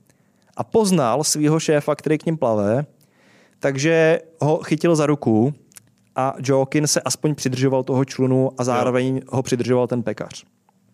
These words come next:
Speaker 1: A potom se objevil další záchranný člun, eh, ke kterému Joaquin doplaval a byl vzat do, jakoby na palubu. Ten člun nebyl převrácený.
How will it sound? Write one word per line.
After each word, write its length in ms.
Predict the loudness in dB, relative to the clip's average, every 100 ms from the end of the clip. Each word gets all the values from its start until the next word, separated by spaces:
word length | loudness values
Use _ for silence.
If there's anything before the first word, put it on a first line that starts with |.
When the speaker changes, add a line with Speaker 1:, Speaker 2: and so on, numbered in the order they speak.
| _ _ _ -20 _ _ -20 _ _
Speaker 1:
A 420 | -2 0 0 -2 -6 _
potom 280 | -4 0 2
se 160 | 2 2
objevil 280 | 4 4 2
další 260 | 0 2
záchranný 460 | 2 2 2 2 0
člun, 420 | 2 2 4 0 -6 _ -20 _ -4
eh, 140 | -2
ke 100 | 0
kterému 300 | 0 0 2 2
Joaquin 320 | 2 2 -2
doplaval 460 | 0 0 2 0 0
a 40 |
byl 140 | 0 2
vzat 180 | 2
do, 200 | 0 -2 0
jakoby 340 | -2 0 0
na 100 | 0
palubu. 580 | 0 0 2 2 2 -2 -14 _ _ _ _ _
Ten 140 | -4
člun 160 | -2 0
nebyl 180 | 0 0
převrácený. 720 | -2 -2 -2 -2 0 0